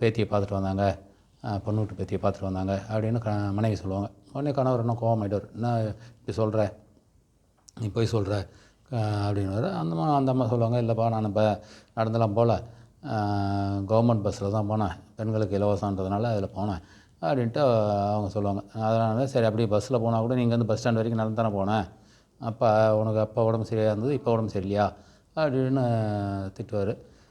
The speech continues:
ஆ, திட்டிட்டு, "உடனே எழுந்து வேலையை செய்யி," அப்படின்னுவாங்க. "சரிப்பா, நான் வேலையை செய்றேன்ட்டு," அந்த அம்மா ரொம்ப வருத்த-, மனவேதனையோட, உடம்பு வலியோட,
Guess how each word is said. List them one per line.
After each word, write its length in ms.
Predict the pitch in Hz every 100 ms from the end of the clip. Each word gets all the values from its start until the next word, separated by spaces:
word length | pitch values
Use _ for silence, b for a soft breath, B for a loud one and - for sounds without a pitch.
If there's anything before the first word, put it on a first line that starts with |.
| B -
ஆ, 80 | 147
திட்டிட்டு, 420 | 120 135 120 120
"உடனே 440 | 143 123 120 123 120
எழுந்து 240 | 120 117
வேலையை 280 | 113 113 110
செய்யி," 440 | 113 107 107 - - _ _
அப்படின்னுவாங்க. 340 | 117 107 113 131
"சரிப்பா, 280 | 147 131 127
நான் 120 | 120
வேலையை 380 | 117 117 - 107
செய்றேன்ட்டு," 300 | 107 101 -
அந்த 160 | 143 123
அம்மா 380 | 123 113 104
ரொம்ப 240 | 101 104 107
வருத்த-, 480 | 107 107 101 98 98
மனவேதனையோட, 560 | 104 104 101 98 101 117
உடம்பு 420 | 110 107 104 101
வலியோட, 340 | 98 101 120